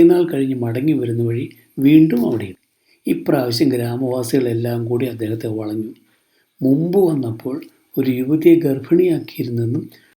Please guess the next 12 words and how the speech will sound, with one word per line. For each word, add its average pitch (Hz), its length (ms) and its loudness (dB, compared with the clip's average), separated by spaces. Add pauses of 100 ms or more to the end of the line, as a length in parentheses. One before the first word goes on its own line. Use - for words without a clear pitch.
(220)
കുട്ടിയുടെ 160 380 4
പിതൃത്വം 156 600 4 (160)
ഏൽക്കണമെന്നുമായി 139 840 2
അവർ. 110 220 -2 (500)
അവർ 120 220 2
നീട്ടിയ 120 400 4
കുട്ടിയെ 120 340 2 (320)
അദ്ദേഹം 123 380 2
രണ്ട് 151 380 4
കൈകളും 120 440 2
നീട്ടി 113 260 2
സ്വീകരിച്ചു. 104 560 0